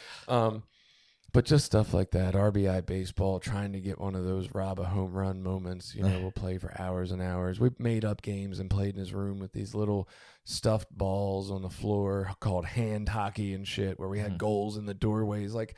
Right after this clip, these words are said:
Speaker 1: spent a lot of time with this motherfucker. We played wall ball and, like, home run derby in his back alley.
Speaker 2: <laughs>
Speaker 1: And couldn't have owned it then, but know now that I was the fun time guy that we hung out all the time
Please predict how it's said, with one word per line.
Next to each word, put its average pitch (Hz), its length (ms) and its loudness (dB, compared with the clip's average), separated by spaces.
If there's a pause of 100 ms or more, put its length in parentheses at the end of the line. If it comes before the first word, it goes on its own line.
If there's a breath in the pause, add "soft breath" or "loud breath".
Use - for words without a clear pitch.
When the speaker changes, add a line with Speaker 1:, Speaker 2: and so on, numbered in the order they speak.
(260 loud breath)
Speaker 1:
spent 202 240 0
a 156 80 6
lot 117 220 2
of 85 60 -6
time 110 260 2
with 98 100 -6
this - 100 -6
motherfucker. 90 540 -4
We 110 80 0
played 139 200 4
wall 117 340 2
ball 120 380 8
and, 95 100 -2
like, 92 160 -8
home 123 260 2
run 120 180 -2
derby 117 380 4
in 110 80 2
his 95 140 -2
back 117 300 -2
alley. 104 520 2
Speaker 2:
<laughs> - 1500 -20
Speaker 1:
And 107 520 0 (1160)
couldn't 156 400 8
have 123 200 6
owned 120 340 2
it 104 160 2
then, 123 320 4
but 101 180 4
know 113 240 2
now 120 340 2
that 101 180 0
I 101 140 0
was 110 200 2
the 101 140 0
fun 107 300 -2
time 101 280 0
guy 101 220 -2
that 98 220 -4
we 104 100 -4
hung 98 220 -4
out 117 200 -2
all 107 140 2
the 92 100 -4
time 92 340 -2